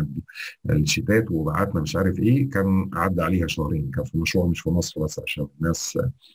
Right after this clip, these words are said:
كان مشروع في غانا، وكانت احدى الشركات المصريه، آه، ما شاء الله القويه اللي كانت شغاله فيه، واحنا كنا داخلين معاهم consultant،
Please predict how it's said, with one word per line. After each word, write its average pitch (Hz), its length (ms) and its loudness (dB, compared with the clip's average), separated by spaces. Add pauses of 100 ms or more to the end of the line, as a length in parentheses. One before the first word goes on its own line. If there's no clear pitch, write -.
(240)
كان 80 100 2
مشروع 95 300 2
في - 80 -2
غانا، 95 340 2 (100)
وكانت 78 440 -2
احدى - 280 -4
الشركات 73 480 -2
المصريه، 80 560 2 (540)
آه، 69 340 -2
ما 65 60 0
شاء - 220 0
الله 76 140 2
القويه 76 460 2
اللي 76 120 0
كانت 67 260 -4
شغاله 76 340 0
فيه، 110 260 4
واحنا 95 360 2
كنا 78 240 0
داخلين 78 340 0
معاهم 80 500 0
consultant، 80 680 0